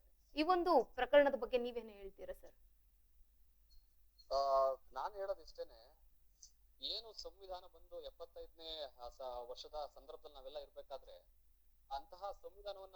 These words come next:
Speaker 2: ನೀಡಿರತಕ್ಕಂತಹ ಮಹಾನ್ ವ್ಯಕ್ತಿಯ ಬಗ್ಗೆ, ಆ, ಇಷ್ಟು, ಆ, ತುಚ್ಛವಾಗಿ ಮಾತಾಡ್ತಕ್ಕಂಥದ್ದು ಅವರಿಗೆ ಕ್ಷೋಭೆ ತರದ ಅಂತ ಅನ್ಸುತ್ತೆ. ಅದರಲ್ಲೂ ಈ ರಾಷ್ಟ್ರದ, ಆ, ಪ್ರಮುಖ ಸ್ಥಾನ ಏನು, ಆ, ಗೃಹ ಸಚಿವರಾಗಿರ್ತಕ್ಕಂಥದ್ದು,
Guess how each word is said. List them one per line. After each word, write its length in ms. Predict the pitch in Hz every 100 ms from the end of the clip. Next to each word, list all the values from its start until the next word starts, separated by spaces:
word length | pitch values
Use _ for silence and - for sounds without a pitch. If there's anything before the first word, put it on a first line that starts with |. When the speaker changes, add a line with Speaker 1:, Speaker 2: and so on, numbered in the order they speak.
| 175
Speaker 2:
ನೀಡಿರತಕ್ಕಂತಹ 680 | 170 180 180 - 165 - 175
ಮಹಾನ್ 420 | 156 143 190 202
ವ್ಯಕ್ತಿಯ 300 | 185 - 185
ಬಗ್ಗೆ, 400 | 175 - 196 190 - - _
ಆ, 80 | 151
ಇಷ್ಟು, 680 | - - - - 208 190 175 - _ -
ಆ, 80 | 151
ತುಚ್ಛವಾಗಿ 520 | - 202 - 214 196
ಮಾತಾಡ್ತಕ್ಕಂಥದ್ದು 840 | 185 175 180 180 175 - 175 -
ಅವರಿಗೆ 300 | 175 160 165
ಕ್ಷೋಭೆ 320 | 160 - 165 170
ತರದ 180 | 156
ಅಂತ 180 | 151 -
ಅನ್ಸುತ್ತೆ. 340 | 143 - - 175 - _ _
ಅದರಲ್ಲೂ 380 | 131 180 202 214
ಈ 140 | -
ರಾಷ್ಟ್ರದ, 640 | 165 156 - 185 190 175 - - - -
ಆ, 60 | 139
ಪ್ರಮುಖ 460 | - 180 - - 208 185
ಸ್ಥಾನ 340 | - - 160 151 -
ಏನು, 400 | 156 160 147 123 - - _
ಆ, 60 | 120 117 110 - - -
ಗೃಹ 120 | -
ಸಚಿವರಾಗಿರ್ತಕ್ಕಂಥದ್ದು, 1120 | 180 185 175 170 156 - 151 143 139 143 139